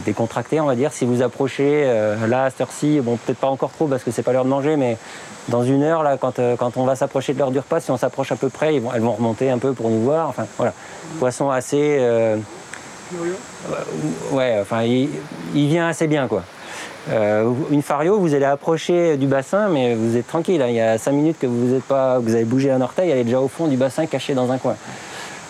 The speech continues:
Speaker 1: Euh, donc poisson très farouche, euh, toujours sur le qui-vive, toujours à guetter ce qui se passe. Donc là, on va avoir une chair un peu plus serrée, un peu plus, un peu plus nerveuse et, euh,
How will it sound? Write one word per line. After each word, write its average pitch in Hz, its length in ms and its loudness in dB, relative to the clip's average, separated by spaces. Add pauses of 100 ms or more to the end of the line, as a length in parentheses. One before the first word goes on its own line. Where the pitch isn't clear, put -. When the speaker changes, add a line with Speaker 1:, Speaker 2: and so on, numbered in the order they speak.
(160)
Speaker 1:
Euh, 113 160 2
donc 113 200 2
poisson 135 320 -2
très 180 180 -2
farouche, 151 640 2
euh, 123 140 2
toujours 143 340 0
sur 147 140 0
le 127 60 -2
qui-vive, 151 420 2
toujours 143 300 0
à 135 80 2
guetter 139 260 0
ce - 60 -4
qui - 120 -8
se - 80 -8
passe. 156 440 2
Donc 147 180 0
là, 147 120 2
on 139 60 2
va 123 60 2
avoir 117 160 2
une 120 80 2
chair 127 220 0
un 131 60 -2
peu 135 120 -2
plus 131 160 -4
serrée, 151 400 2
un 135 80 0
peu 123 100 -8
plus, 127 440 2
un 113 80 2
peu 117 120 -4
plus 127 140 -2
nerveuse 135 560 2
et, 120 180 2
euh, 101 240 2